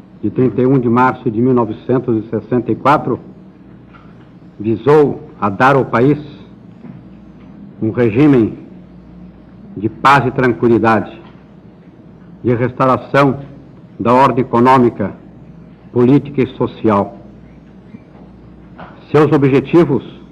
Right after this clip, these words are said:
foram inicialmente determinados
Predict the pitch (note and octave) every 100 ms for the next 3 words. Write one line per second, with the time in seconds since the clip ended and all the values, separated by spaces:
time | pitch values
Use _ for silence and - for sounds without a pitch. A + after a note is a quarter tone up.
0 | - - - - - - - - - -
1 | - - - - D3+ D3 A#2+ - - -
2 | - - - - - - - - - -
3 | A#2+ D3 D3 C#3+ C3+ D#3 D3+ D3 C#3 C#3+
4 | B2+ B2 C#3 C3 A#2